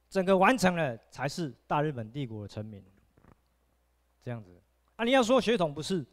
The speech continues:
北海道的血统跟日本四岛、四岛的血统不一样，琉球的血统跟日本本岛也不一样，台湾人的血统跟日本本岛也不一样，所以我刚才讲了，血统不等于国籍哦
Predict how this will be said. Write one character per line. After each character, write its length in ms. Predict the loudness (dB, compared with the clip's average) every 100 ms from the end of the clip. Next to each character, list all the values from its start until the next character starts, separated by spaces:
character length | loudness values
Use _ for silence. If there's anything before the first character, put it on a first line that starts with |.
| _ _ _ _ _ _
北 140 | 4 6
海 180 | 6
道 200 | 6 6
的 160 | 6 4
血 200 | 2 0
统 300 | 0 -2 -6 -2
跟 320 | -2 -2 -6
日 140 | 0 2
本 260 | 2 -4
四 320 | -8 -6 -2 0
岛、 300 | 0 0 -6 _ _ _ _ _ _ _ _ _ _ _ -8
四 180 | 0
岛 120 | 2 2
的 60 |
血 140 | 0 -4
统 140 | -4
不 160 | -8 -8
一 80 |
样， 160 | -8 -12 _ _ _ _ _ _ _ _ _
琉 160 | 6 6
球 280 | 8 6 8
的 280 | 6 4 0
血 280 | -2 2
统 240 | 2 -2 -2
跟 340 | -4 -4 -12 _ _ _ _ _ -12
日 100 | -4
本 160 | -4
本 180 | -4 -6
岛 240 | -6 -6 -10
也 100 | -12
不 140 | -10
一 80 | -8
样， 180 | -10 -16 _ _ _ -4
台 120 | 2
湾 120 | 2 4
人 260 | 2 0 -6
的 100 | -4
血 160 | 0 0
统 220 | 0 -2
跟 180 | -4 -4
日 100 | -4
本 160 | -4
本 140 | -4 -4
岛 120 | -4
也 60 |
不 140 | -4 -6
一 40 |
样， 120 | -6
所 120 | 4 6
以 20 |
我 60 |
刚 140 | 8 6
才 80 | 6
讲 220 | 2 0
了， 140 | -4
血 200 | -2 -2
统 160 | 0 0
不 120 | 0
等 100 | 0
于 60 | -2
国 180 | -2 -4
籍 200 | -6 -8
哦 160 | -12